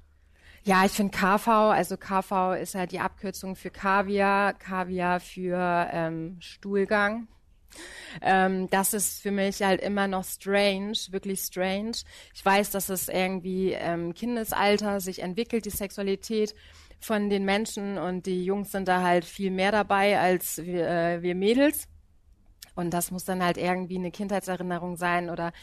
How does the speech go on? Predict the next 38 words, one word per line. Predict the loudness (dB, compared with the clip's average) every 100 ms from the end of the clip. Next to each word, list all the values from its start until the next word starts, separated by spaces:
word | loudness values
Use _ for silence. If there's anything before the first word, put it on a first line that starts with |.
| -20 -12
sich | -8
so | -4
entwickelt | -2 -2 2 2 2
haben. | 2 0
Oder | 0 0
aber | 2 2 0
auch | 0
manche | -4 -4 -4
Männer, | -4 -2 -2
die | -2 -6 -8 -16 -12
wollen | -4 -2
das | -2
dann | 0
mal | 2
ausprobieren, | 2 0 -8 -4 0 0 -2 -6 0
weil | 2 4 2
das | 2 -2
dann | -4 -4
in | -4 0
aller | 2 2
Munde | 2 4 6 8 6 6 6
irgendwie | 4 4 4
ist, | 6 6 2
in | 0
verschiedenen | 2 2 0 0 0
Foren. | 0 4 6 6 6 4 4 -4 -16 -2
Und | 2 4
dann | 2
wollen | 2 2 2
sie | 0
es | 0
halt | 0 0
im | 0
wahrsten | 0 0 -2
Sinne | -6
des | -4
Lebens | -4 -4
auch, | 0 0 -2